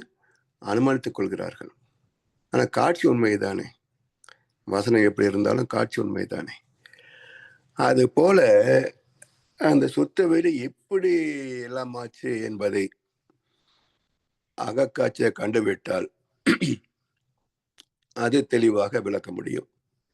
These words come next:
எனவே தோற்றங்களை கடந்து அறிவை ஒன்றி சுயநிலையை அறிந்தேன்,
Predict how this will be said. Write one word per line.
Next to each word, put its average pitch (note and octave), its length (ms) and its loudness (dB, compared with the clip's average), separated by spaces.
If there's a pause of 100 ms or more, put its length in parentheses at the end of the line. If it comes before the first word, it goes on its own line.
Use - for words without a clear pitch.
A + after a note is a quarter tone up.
(840)
எனவே D3 340 6 (2750)
தோற்றங்களை E3 720 2
கடந்து C3 540 0 (340)
அறிவை B2 400 2
ஒன்றி A2 440 -6 (2250)
சுயநிலையை C#3+ 760 0
அறிந்தேன், G2 800 -6